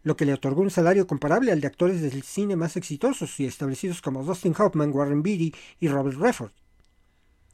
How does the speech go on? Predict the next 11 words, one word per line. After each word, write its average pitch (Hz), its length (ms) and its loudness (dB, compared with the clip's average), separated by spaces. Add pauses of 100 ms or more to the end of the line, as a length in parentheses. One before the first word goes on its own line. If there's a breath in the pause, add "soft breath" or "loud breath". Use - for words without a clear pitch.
(760 soft breath)
El 127 100 -6
presidente 175 840 2 (160)
de 143 220 0
Twentieth 214 460 -4
Century 180 320 0
Fox - 320 -6
en 123 100 -6
aquella 151 280 0
época, - 380 -8
Leonard 143 400 -2
Goldberg, 175 400 2